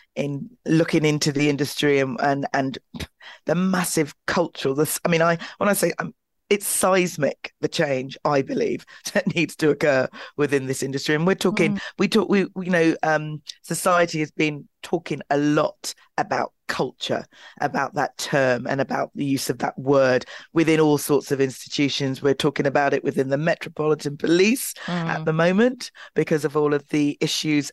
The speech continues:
Speaker 1: around certain officers and what they're doing and certain elite groups with of-, officers and their behaviour and
Speaker 2: Mm.
Speaker 1: how they are,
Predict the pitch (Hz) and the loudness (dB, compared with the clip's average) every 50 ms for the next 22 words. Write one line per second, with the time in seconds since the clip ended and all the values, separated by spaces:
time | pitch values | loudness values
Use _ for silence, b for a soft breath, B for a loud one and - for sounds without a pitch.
0 | - 147 143 147 147 147 147 143 139 147 - - - 156 - - 147 143 - _ | 0 2 4 4 4 4 2 0 -2 -4 -4 -2 0 0 0 -2 -6 -14 -12 _
1 | - - - - 160 - - 156 139 147 143 139 143 - - 139 139 - - 185 | -10 -10 -8 -8 -8 -8 -8 -8 -6 -6 -4 -4 -2 0 0 0 0 2 2 4
2 | 196 185 175 160 143 - - 147 139 143 143 143 135 - - 151 143 147 151 - | 4 4 4 2 0 -2 -2 -2 -2 0 -2 -4 -2 0 0 2 2 2 0 0
3 | - 156 151 135 - - 147 135 147 143 - _ _ - 156 147 - - - - | 0 0 0 0 -2 -2 -2 -2 -2 -2 -4 _ _ -4 -4 -4 -4 -4 -2 2
4 | 156 151 143 - B B B B B B - 139 131 135 127 - - 127 127 151 | 2 2 2 0 B B B B B B -2 0 0 0 0 0 -2 -2 0 2
5 | 160 175 180 170 170 196 208 220 220 B B B B B B B - 147 147 143 | 2 2 2 2 4 4 4 4 2 B B B B B B B -2 0 2 2
6 | 175 220 220 214 202 196 156 151 143 143 143 143 143 143 143 143 143 139 135 | 2 2 2 2 2 2 2 2 2 2 2 4 4 4 2 2 2 0 -2